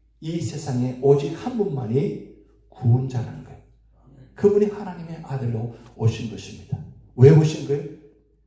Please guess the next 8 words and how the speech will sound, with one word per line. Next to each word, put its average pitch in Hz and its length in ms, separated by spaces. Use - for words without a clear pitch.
모든 98 440
죄의 123 320
문제를 123 680
해결하시고 127 640
모든 165 380
사람을 202 520
구원하시기 170 720
위해서 131 340